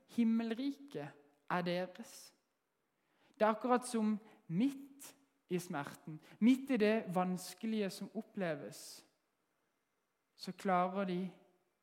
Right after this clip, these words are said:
likevel å ha øynene festet på Gud. Jeg tror veldig ofte så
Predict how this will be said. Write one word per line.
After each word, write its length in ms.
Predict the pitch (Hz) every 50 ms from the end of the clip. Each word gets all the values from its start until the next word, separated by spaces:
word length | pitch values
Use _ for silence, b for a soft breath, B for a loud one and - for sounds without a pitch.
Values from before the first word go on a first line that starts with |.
| _ _ -
likevel 640 | 165 175 180 170 - - - 208 185 160 160 165 170 175 175 - - _ _
å 160 | - 143 156
ha 80 | - - 175
øynene 400 | 170 160 160 175 175 180 180 170
festet 560 | - - 180 - - - - - 190 196 190 -
på 160 | - 190 175 170
Gud. 320 | 247 320 320 - - - - - _ _ _ _ _ _ _ _ _ _ _ _ _ _ _ _ _ _ _ _ _ _ _ _ _ _ _ _ _ _ _ _ _ _ _ _ _ _ _ _ _ _ _ _ _ _ _ _ _ _ _ _ _ _ _ _ _ _ _ _ _ _ _ _ _ _ _ _ _ _ _ _ _ _ _ _ _ _ _ _ _ _ _ _ _ _ _ _ _ _ _ -
Jeg 100 | 175 170 -
tror 220 | - 226 196 202 190
veldig 240 | 190 202 214 208
ofte 340 | 180 160 - - - - 208
så 300 | 190 - - 190 180 180